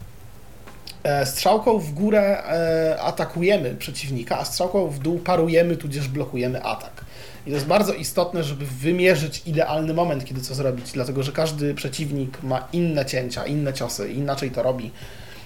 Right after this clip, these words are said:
I trzeba się po prostu tego wszystkiego nauczyć. No a już przy końcu gry, przy bossach, to już w ogóle robi się tak trudno, że powiem wam szczerze, że nawet nie przeszedłem ostatniego bossa nigdy.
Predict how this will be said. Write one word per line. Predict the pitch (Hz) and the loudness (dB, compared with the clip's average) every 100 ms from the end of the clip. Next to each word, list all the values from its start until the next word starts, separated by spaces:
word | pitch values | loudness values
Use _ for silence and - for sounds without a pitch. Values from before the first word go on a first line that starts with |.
| - - | -14 -6
I | |
trzeba | 127 - 151 | 0 4 4
się | 156 | 2
po | |
prostu | 151 151 143 | 0 0 -2
tego | 143 | -2
wszystkiego | 143 - 139 151 | -2 -2 0 2
nauczyć. | 135 135 - 160 - 151 | 2 -2 -4 -4 -4 2
No | 196 - | 2 4
a | |
już | 185 175 | 4 2
przy | - 175 | 0 2
końcu | 202 254 175 | 4 4 2
gry, | 151 143 | 0 -2
przy | - | -2
bossach, | 139 175 180 139 - | 2 4 2 -4 -6
to | |
już | 135 135 131 | -4 -4 -6
w | |
ogóle | 143 143 120 | -4 0 0
robi | 120 123 | 0 -4
się | - - | -6 -2
tak | 214 208 | -2 -2
trudno, | - 135 123 135 | -4 -4 0 2
że | 143 123 123 123 - | 2 4 6 4 2
powiem | 165 214 302 | -2 2 4
wam | 214 | 4
szczerze, | 214 240 | 2 0
że | 254 | 2
nawet | 240 196 208 | 4 2 0
nie | |
przeszedłem | 202 196 180 | 0 0 2
ostatniego | 151 165 160 156 | 0 -2 0 0
bossa | 127 - | 0 -2
nigdy. | 98 80 73 | -8 -8 -8